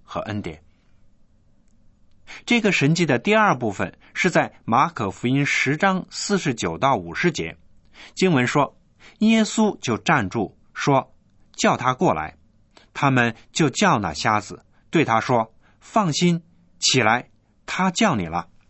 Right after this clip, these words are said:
瞎子就丢下衣服，跳起来，走到耶稣那里。耶稣听到了巴底买的呼喊，所以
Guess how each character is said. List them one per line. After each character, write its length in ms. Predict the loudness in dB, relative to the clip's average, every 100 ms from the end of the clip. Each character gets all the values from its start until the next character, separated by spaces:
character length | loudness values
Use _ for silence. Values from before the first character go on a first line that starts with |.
| _ _ _ _ _ _ _ _ _ _ _
瞎 320 | -2 2 2
子 240 | 2 -4 -8 -12
就 160 | -2 0
丢 320 | 0 2 2
下 200 | 2 0
衣 200 | 0 -4
服， 240 | -4 -12 -14 _
跳 320 | -14 0 0 0
起 140 | -6
来， 220 | -10 -12 -16 _ _
走 300 | 0 2 2
到 180 | 2 2
耶 160 | 0
稣 180 | -2 -2
那 160 | 0 -2
里。 200 | -4 -16 _ _ _ _ -20 -20 0
耶 160 | 0 2
稣 260 | 0 -4 -8 _ _
听 260 | 0 2 4
到 120 | 4
了 200 | 4 2
巴 240 | 2 0
底 160 | 2 2
买 180 | 2 0
的 140 | -4
呼 200 | -2 -2
喊， 280 | -2 -4 -6 -20 _ -10
所 180 | 0 0
以 160 | 0